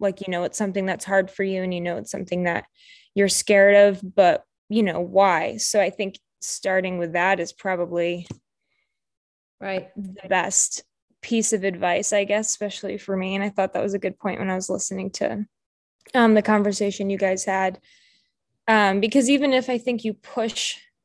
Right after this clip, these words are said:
Speaker 1: through it and maybe do something that scares you,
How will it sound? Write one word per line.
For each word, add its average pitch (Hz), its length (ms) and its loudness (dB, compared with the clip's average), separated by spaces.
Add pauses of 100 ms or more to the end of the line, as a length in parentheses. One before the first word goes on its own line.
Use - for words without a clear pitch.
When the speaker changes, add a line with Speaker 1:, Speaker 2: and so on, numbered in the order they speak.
(120)
Speaker 1:
through 220 800 4
it 277 240 4
and 220 120 0
maybe 214 240 -2
do 190 200 -8
something 233 400 -4
that 233 180 -4
scares 247 520 0
you, 277 340 -2